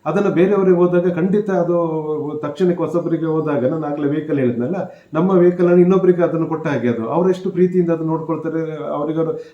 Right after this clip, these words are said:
ಅದರದ್ದು ಅಟ್ಯಾಚ್ಮೆಂಟ್ ಇರಲ್ಲ, ಅವ್ರಿಗೊಂದು ವೆಹಿಕಲ್ ಅಷ್ಟೇ ಅದು.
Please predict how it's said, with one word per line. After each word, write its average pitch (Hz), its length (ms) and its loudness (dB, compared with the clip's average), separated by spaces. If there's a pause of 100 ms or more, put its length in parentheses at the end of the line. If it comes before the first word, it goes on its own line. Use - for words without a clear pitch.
ಅದರದ್ದು 147 300 -2
ಅಟ್ಯಾಚ್ಮೆಂಟ್ 165 540 0
ಇರಲ್ಲ, 127 280 0
ಅವ್ರಿಗೊಂದು 170 600 0
ವೆಹಿಕಲ್ 170 320 2
ಅಷ್ಟೇ 139 200 -6
ಅದು. 104 320 -6